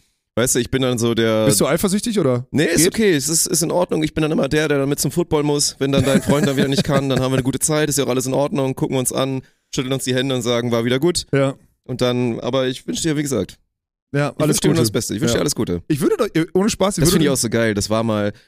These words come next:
Speaker 1: das ist aber in einem Alterssegment, das macht man, glaub ich, so mit achtzehn, neunzehn. Das war dann immer so ein Ding. Wenn dann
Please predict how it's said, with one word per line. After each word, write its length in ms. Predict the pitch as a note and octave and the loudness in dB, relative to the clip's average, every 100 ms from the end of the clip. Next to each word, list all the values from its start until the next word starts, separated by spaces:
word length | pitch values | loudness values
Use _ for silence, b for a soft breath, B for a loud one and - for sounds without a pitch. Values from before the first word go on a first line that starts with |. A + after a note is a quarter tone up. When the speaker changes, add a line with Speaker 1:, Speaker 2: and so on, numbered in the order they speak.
| b | b
Speaker 1:
das 120 | G2 | -4
ist 20 | A2+ | -2
aber 140 | A#2 | 0
in 80 | G#2 | 0
einem 80 | G2+ | 0
Alterssegment, 500 | G#2+ - - G#2 G2 | -2 -2 -4 -4 -2
das 80 | G#2+ | -4
macht 140 | G#2 | -2
man, 60 | G2+ | -2
glaub 80 | F#2+ | -2
ich, 80 | |
so 60 | - | -2
mit 140 | F#2 | -4
achtzehn, 280 | F#2+ - F#2+ | -6 -6 -2
neunzehn. 400 | F2+ G2 - E2+ | -2 -2 -2 -4
Das 120 | F2 F#2+ | -4 -4
war 60 | |
dann 80 | F2+ | -2
immer 120 | F#2 F2 | -2 -2
so 100 | F#2 | -2
ein 80 | |
Ding. 280 | F#2 F#2 F#2+ b b b _ | -2 -2 -4 b b b _
Wenn 200 | G2 G#2 | -2 0
dann 320 | G#2 G2+ F#2+ | 0 0 0